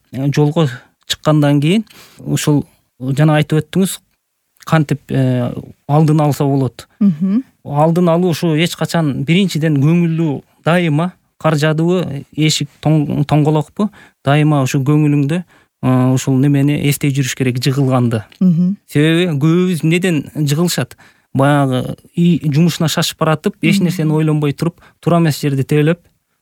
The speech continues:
Speaker 1: тайып жыгылышат да көпчүлүгүчү.
Speaker 2: Мгм.
Speaker 1: А, ошон үчүн эң биринчи дайыма,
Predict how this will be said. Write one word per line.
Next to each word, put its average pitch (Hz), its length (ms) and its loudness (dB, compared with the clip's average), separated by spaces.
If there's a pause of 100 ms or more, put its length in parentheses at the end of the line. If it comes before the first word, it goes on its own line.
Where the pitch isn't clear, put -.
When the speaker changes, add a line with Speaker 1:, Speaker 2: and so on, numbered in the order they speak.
(120)
Speaker 1:
тайып 160 300 0
жыгылышат 131 480 -2
да 175 80 -2
көпчүлүгүчү. 156 600 0
Speaker 2:
Мгм. 196 320 0 (540)
Speaker 1:
А, 123 120 0
ошон 147 300 2
үчүн 156 340 0
эң 170 260 2
биринчи 165 500 -2 (200)
дайыма, 160 640 0